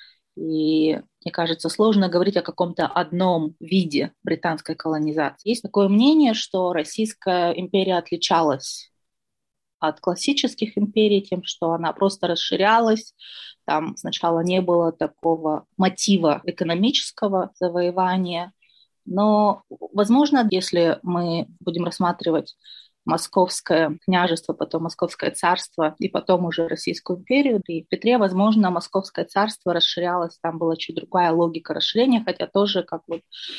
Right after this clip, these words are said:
пишет Александр Эткин во «Внутренней колонизации», там тоже, в принципе, в Сибирь двигались за ресурсами, за мехом соболей, белок, за ясаком. Но, в принципе, ясак — это же еще со времен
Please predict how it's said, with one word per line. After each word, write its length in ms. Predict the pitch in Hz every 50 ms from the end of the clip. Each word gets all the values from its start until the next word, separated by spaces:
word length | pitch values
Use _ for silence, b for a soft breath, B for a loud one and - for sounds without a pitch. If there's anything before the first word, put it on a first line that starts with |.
| B B B B
пишет 380 | - 196 - - 175 165 -
Александр 580 | 170 165 165 165 - - 170 165 170 160 165 -
Эткин 440 | - 233 285 277 - - - 240 220
во 100 | 202 185
«Внутренней 420 | 185 185 185 185 - 185 175 170 -
колонизации», 640 | - 175 165 170 165 170 185 233 277 - - 214
там 200 | 220 170 185 180
тоже, 220 | - 254 233 233
в 60 | 226 -
принципе, 380 | 185 190 202 208 190 180 170
в 80 | 156 -
Сибирь 420 | - - 196 170 196 226 220 208
двигались 420 | 185 185 190 170 180 175 175 170 160
за 80 | 170
ресурсами, 680 | 165 165 - - 175 160 - - - - - - 156 151 -
за 340 | 160 160 160 160 160 165 165 _ _ _ _ _ _ _ _ _ _ _ _ _ _ _ _ _
мехом 480 | - 185 185 180 180 - - 180 175 - _ _ _ _ B B B B B B B B B B
соболей, 800 | - - 180 170 160 165 170 185 214 233 240 240 247 240 - _
белок, 580 | - 185 170 190 208 220 226 220 202 180 - _
за 360 | - 170 160 151 151 - -
ясаком. 600 | - 175 165 - - 160 160 - - 143 127 - _ _ B B B B B B B
Но, 120 | - 196 196
в 40 | -
принципе, 480 | - 294 339 311 - 294 - - 226
ясак — 400 | 220 220 220 - 247 247 247 -
это 200 | 214 202 - 185
же 200 | 175 175 180 170 -
еще 360 | 185 - - 180 175 170 -
со 140 | - - 185
времен 460 | 180 185 185 185 180 175 180 190 -